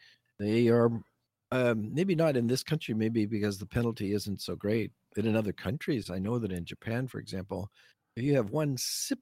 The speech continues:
of alcohol, uh, everybody, uh, says, "Well, I'm, I'm not driving. I'll take a taxi, or you, you, somebody else will drive me home." But they're very serious about it because the penalty is very, very s-,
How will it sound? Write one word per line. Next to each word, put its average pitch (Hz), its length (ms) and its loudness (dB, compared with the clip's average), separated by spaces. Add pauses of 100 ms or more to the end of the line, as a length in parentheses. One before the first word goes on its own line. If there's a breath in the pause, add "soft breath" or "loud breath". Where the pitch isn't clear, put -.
of 110 120 -2
alcohol, 92 640 -2 (460)
uh, 101 300 0 (460)
everybody, 117 580 -2 (480)
uh, 98 200 -2
says, 104 300 -4
"Well, 113 300 0
I'm, 110 220 -2
I'm 110 120 -2
not 107 160 -2
driving. 101 460 0
I'll 87 160 -8
take - 220 -4
a 90 60 -4
taxi, 113 420 -2
or 98 200 2
you, 92 320 0
you, 110 220 -10
somebody 101 340 -4
else 90 200 -4
will 98 80 -10
drive 98 240 -4
me 92 80 -8
home." 101 360 -2 (460)
But 120 100 -12
they're 220 100 2
very 139 420 4
serious 98 400 -4
about 104 180 -6
it - 100 -10
because 110 640 2
the - 80 -10
penalty 123 440 -2
is 92 120 -4
very, 113 400 0
very 101 220 -2
s-, - 120 -10